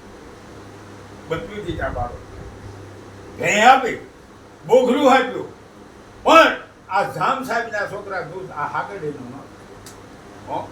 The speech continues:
લાવ્યા ને જામ બાપુને ખબર પડી કે બારોટ ભેં લાવ્યા. બારોટનો હાવૈયા થઈ ગયા, બધું કર્યું. પણ વચન એ, વચન કા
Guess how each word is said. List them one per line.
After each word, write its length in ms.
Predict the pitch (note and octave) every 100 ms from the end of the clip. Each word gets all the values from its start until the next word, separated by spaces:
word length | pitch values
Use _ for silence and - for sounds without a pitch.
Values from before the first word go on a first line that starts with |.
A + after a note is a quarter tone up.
| - - - - - -
લાવ્યા 340 | G#3+ B3+ G3 - B2
ને 80 |
જામ 240 | A#2+ G#3 -
બાપુને 300 | C5+ - - -
ખબર 140 | -
પડી 280 | - G4+ - - -
કે 60 |
બારોટ 380 | - - - -
ભેં 240 | D3+ D3
લાવ્યા. 300 | F#3+ G3 - - - - - - -
બારોટનો 400 | D#3+ D#3+ E3 E3
હાવૈયા 480 | D3+ D#3 A3 G#3 D#3+
થઈ 120 | B2+
ગયા, 140 | B2 G#2+ - - - -
બધું 280 | - A3+ F3
કર્યું. 760 | D3+ - - - - - -
પણ 80 | -
વચન 200 | - C4+ B3+
એ, 360 | G#3+ D#3 A#2 - -
વચન 380 | G3 G3+ B3 B3+
કા 300 | - -